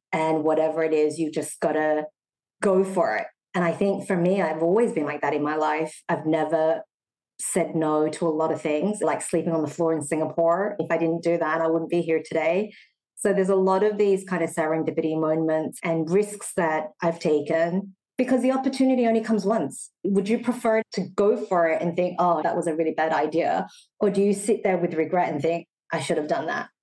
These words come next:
So I think just go for it. What's the worst that can happen?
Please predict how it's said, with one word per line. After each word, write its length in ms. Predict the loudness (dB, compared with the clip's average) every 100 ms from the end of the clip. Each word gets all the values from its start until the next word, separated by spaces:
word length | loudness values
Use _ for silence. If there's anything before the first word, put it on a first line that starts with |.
| -8
So 440 | -2 2 2 0 -6 _ _ _ _ _ -4
I 80 | 0
think 500 | 2 2 2 -2 -10 _ _ _ -10
just 200 | -8 -2
go 160 | -2
for 300 | 0 0 2 2
it. 160 | -2 -4
What's 160 | -6 -2
the 60 | 0
worst 200 | 0 0
that 120 | -2
can 120 | -2
happen? 680 | -2 -4 0 0 0 -2